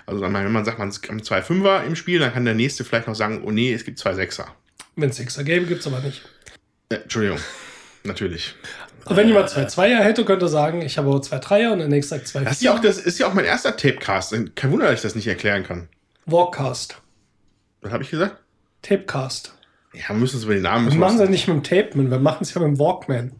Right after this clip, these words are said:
Speaker 1: Hm, ja, naja. Ähm.
Speaker 2: Auf jeden Fall muss der Nächste immer höher bieten. Entweder,
Speaker 1: Genau.
Speaker 2: dass er sagt, hier in der Anzahl, wenn jetzt jemand hier sagt, ich hab zwei Fünfer, dann sagt der Nächste,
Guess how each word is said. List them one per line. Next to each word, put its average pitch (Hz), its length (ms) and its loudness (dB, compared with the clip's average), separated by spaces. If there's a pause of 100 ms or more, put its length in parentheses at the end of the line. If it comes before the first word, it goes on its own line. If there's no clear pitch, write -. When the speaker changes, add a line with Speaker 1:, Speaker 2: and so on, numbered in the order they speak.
(240)
Speaker 1:
Hm, 107 220 -6 (200)
ja, 98 260 0 (280)
naja. 120 320 2 (640)
Ähm. 147 500 6 (240)
Speaker 2:
Auf 202 140 2
jeden 262 200 6
Fall 240 180 6
muss 220 240 4
der 175 120 4
Nächste 180 360 0
immer 185 340 4
höher 143 200 6
bieten. 127 520 -4 (260)
Entweder, 180 420 6
Speaker 1:
Genau. 156 300 0 (220)
Speaker 2:
dass 165 220 2
er 151 100 4
sagt, 147 340 4
hier 165 380 2 (640)
in 151 160 0
der 127 120 4
Anzahl, 226 600 4
wenn 143 140 6
jetzt 127 200 2
jemand 135 220 -4
hier 135 140 -6
sagt, 135 280 -6
ich 139 140 -8
hab 147 180 -6 (140)
zwei 156 260 2
Fünfer, 277 380 4
dann 180 100 4
sagt 143 240 2
der 139 60 -2
Nächste, 143 380 -2